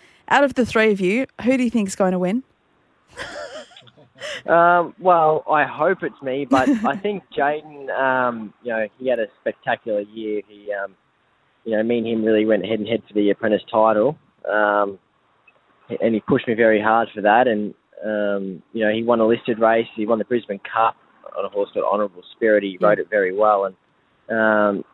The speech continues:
Speaker 2: you know, he had a good day on the, uh, on the Gold Coast, uh, Dual Day. He rode a winner there, and so he had, he had a lot of success throughout the year. Um, I, I think it'll go down between him and I, but, um, like I said, I hope I win, but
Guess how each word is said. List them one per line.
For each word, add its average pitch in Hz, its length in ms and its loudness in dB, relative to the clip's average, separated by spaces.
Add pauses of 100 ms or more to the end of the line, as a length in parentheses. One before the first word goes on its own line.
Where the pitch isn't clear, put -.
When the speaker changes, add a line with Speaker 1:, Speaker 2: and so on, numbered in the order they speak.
Speaker 2:
you 117 80 -2
know, 110 100 4
he 110 80 4
had 113 120 4
a 107 40 0
good 123 180 0
day 117 220 4
on 110 160 0
the, 104 240 0
uh, 95 680 -2
on 104 160 -4
the 95 120 -4
Gold 104 300 0
Coast, 101 300 -2 (440)
uh, 90 420 -2 (680)
Dual 123 200 2
Day. 117 360 2 (100)
He 104 200 -8
rode 98 180 0
a 95 40 -6
winner 101 280 -8
there, 107 280 4
and 98 100 -6 (720)
so 113 160 4
he 123 100 6
had, 139 140 6
he 127 100 -6
had 147 80 4
a 131 60 4
lot 127 160 4
of 120 80 -2
success 143 440 0
throughout 127 200 0
the 107 80 -2
year. 143 400 2 (200)
Um, 113 440 -2 (280)
I, 101 220 -2
I 123 60 -6
think 151 160 0
it'll 131 120 4
go 123 140 4
down 123 200 0
between 120 280 -4
him 123 160 -6
and 120 100 -2
I, 151 220 4
but, 123 220 2
um, 110 360 -2 (280)
like 120 140 0
I 110 60 -8
said, - 120 -6
I 110 40 2
hope 143 220 2
I 139 140 6
win, 139 280 -2
but 120 220 -2